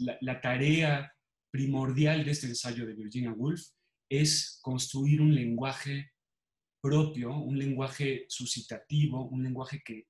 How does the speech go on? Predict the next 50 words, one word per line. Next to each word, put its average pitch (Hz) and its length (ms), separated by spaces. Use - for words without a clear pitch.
eh, 110 240
eh, 110 240
digamos, 120 380
más 143 220
allá 135 200
de 127 80
lo 117 160
común, 139 560
donde 131 280
se - 180
pueda 147 200
hablar 123 280
de 113 100
la 110 60
enfermedad, 101 500
con 160 220
el 165 160
que 135 120
se - 200
pueda 156 220
hablar 107 280
de - 80
la - 60
enfermedad. - 460
Entonces, 160 280
creo 175 160
que - 360
ahí 156 260
está 156 280
como 120 320
la, 117 200
la 117 180
tarea 120 240
del 120 160
ensayo, 117 480
por 104 160
ejemplo, 101 300
que - 80
está - 180
haciendo, 107 560
eh, 107 240
eh, 104 260
esta 117 240
autora. 113 420
Y 131 60
me 135 100
parece 151 280
que 165 80
es 147 80
sustancial, 131 720